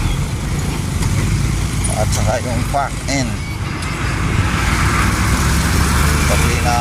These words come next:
uh, S M C D sa Bacolod, guys. Uh, konting lakad-lakad lang kasi doon tayo magbabantay ng sasakyan.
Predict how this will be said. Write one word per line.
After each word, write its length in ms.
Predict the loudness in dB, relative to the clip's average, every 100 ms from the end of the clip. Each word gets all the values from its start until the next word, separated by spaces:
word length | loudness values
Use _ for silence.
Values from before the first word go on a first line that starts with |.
| 2 2
uh, 640 | 2 2 4 4 4 4 4 2
S 80 |
M 240 | 2 2 2 2
C 80 | 2 2 2
D 60 | 0 -4 -4 0 0 2 2 2 0 0 0 0 0
sa 240 | 0 0
Bacolod, 400 | 0 0 0 0
guys. 480 | 0 0 0 0 0 0 2 2 2 2 2 2 2 2 2 2 2 2 0 0 0 2 2 2 2 2 4 4 4 4 4 4 4 4 4 4 4 4 4 4 2 2 0
Uh, 1040 | 0 2 2 2 2 0 0 2 2 2 2
konting 540 | 4 2 2 2 0 2 2 2 2 2 2 2 2 0
lakad-lakad 520 | 0 -2 0 0 0 0
lang 160 | 0
kasi 480 | 0 -2 -2 0 0 -2 -2 -4 -4 -4 -2 -2
doon 160 | 0 0 -2
tayo 160 | -2 -2
magbabantay 560 | -2 -2 0 0 0 0
ng 160 | -2
sasakyan. 520 | -2 -4 -2 -4 -4